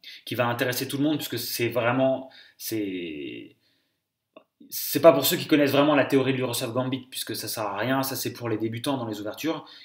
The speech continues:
qui veulent vraiment une référence. Après, moi, je vous conseille plus de faire la vôtre, hein, mais bon, si vous voulez que vous facilitez la vie, euh, prenez la mienne. Euh, après, c'est aussi pour les gens qui sont motivés, hein, parce qu'à l'intérieur du kit où je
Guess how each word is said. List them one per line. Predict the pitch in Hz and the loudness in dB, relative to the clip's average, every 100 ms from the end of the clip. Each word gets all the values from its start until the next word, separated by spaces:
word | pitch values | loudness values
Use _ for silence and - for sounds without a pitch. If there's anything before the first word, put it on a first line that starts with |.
| - | -12
qui | 113 | -4
veulent | 117 | 0
vraiment | 123 135 143 | 2 4 2
une | 127 | 4
référence. | 131 131 131 135 175 - - - - - | 2 4 4 4 0 -4 -8 -12 -14 -16
Après, | 107 147 | -2 2
moi, | 156 170 | 8 8
je | 143 | 6
vous | 143 | 2
conseille | 160 156 170 160 | 0 6 6 4
plus | - 175 - | 0 -4 0
de | 135 | 2
faire | 165 135 | 4 6
la | 131 | 6
vôtre, | 127 180 190 | 6 4 2
hein, | 143 147 - - | -2 -4 -8 -12
mais | 117 | -6
bon, | 123 131 | -2 -2
si | - 175 | 0 2
vous | 156 | 6
voulez | 147 151 151 | 8 8 6
que | - - - - - | 2 -10 -12 -20 -12
vous | 127 | -10
facilitez | 110 139 - 135 139 | -2 -2 0 2 6
la | 131 | 6
vie, | 123 139 135 | 4 2 4
euh, | 104 107 107 | 4 0 -2
prenez | - 123 | -4 0
la | 117 117 | 0 4
mienne. | 131 180 175 - - - - - - | 4 4 0 -14 -20 -18 -20 -20 -8
Euh, | 104 101 98 95 90 92 | -6 -4 -4 -4 -2 0
après, | 117 175 196 | 2 6 6
c'est | 170 | 6
aussi | 143 180 | 4 2
pour | 151 | 4
les | 147 | 4
gens | 175 | 4
qui | 170 | 0
sont | - 151 | 0 2
motivés, | 147 147 165 170 | 2 2 0 0
hein, | 123 | 0
parce | 110 | -4
qu'à | - 117 | -4 -2
l'intérieur | 123 127 135 135 | -2 2 4 4
du | 120 117 | 0 -6
kit | - 147 120 | -8 -8 -8
où | |
je | 104 | -12